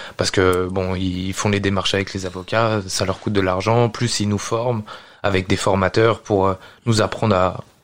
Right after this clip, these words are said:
conduire un camion américain. Donc, euh, en boîte, euh, f-, euh, fouleur avec, euh, embrayage désynchronisé, tout ça. Et, euh, donc, euh, ouais, ça, bah, on passe le, le fameux code, euh, ce qui,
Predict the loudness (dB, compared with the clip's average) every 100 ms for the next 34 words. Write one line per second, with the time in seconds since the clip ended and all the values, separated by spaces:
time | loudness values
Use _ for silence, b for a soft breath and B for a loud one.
0 | _ -2 2 4 2 0 -4 -2 0 2
1 | 2 2 0 0 0 B B B B -2
2 | 2 2 2 2 2 2 2 0 -2 -4
3 | -12 -12 -10 -2 -2 -2 -4 0 2 2
4 | 0 -4 -6 -6 -6 -10 -12 B B B
5 | B -2 0 2 2 2 2 0 0 -2
6 | -2 -2 0 0 0 -4 -2 -4 -8 B
7 | B B B B B B -2 4 6 6
8 | 6 6 6 6 4 2 2 0 -2 -4
9 | -8 -6 0 0 2 4 4 4 2 2
10 | 0 2 2 2 0 -2 -2 0 -4 -4
11 | -2 0 0 0 0 -2 0 2 4 2
12 | 0 -2 -4 -2 -2 -2 0 2 2 0
13 | -8 B B B B B B B B B
14 | 0 2 4 2 -2 0 0 0 -2 -2
15 | -4